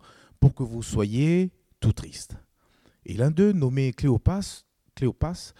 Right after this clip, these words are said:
lui dit, « Es-tu le seul qui séjourna à Jérusalem, ne sachant pas,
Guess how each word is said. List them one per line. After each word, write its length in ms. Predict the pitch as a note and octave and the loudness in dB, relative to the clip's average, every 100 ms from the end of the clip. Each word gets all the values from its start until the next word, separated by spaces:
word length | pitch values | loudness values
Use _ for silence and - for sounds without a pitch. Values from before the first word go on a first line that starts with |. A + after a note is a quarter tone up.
| _ - | _ -10
lui 160 | A2 | -8
dit, « 340 | A#2 F3 C4 - _ _ _ _ _ _ _ _ _ - | -6 -6 -6 -10 _ _ _ _ _ _ _ _ _ -10
Es-tu 240 | A#2 - | -8 -2
le 140 | G#3+ C#3+ | -2 -2
seul 340 | - A#3 G3+ | -4 -4 -4
qui 160 | - C3+ | -8 -8
séjourna 440 | C3+ A2+ A2+ F3 | -6 -4 -4 -2
à 40 | C#3 | -2
Jérusalem, 480 | A#2 A2 A2 E3+ | -4 -4 -2 -2
ne 100 | G3 | -4
sachant 360 | A#2 A#2+ - G#2 | -4 -8 -8 -10
pas, 320 | - D3 F#3 | -4 -4 -4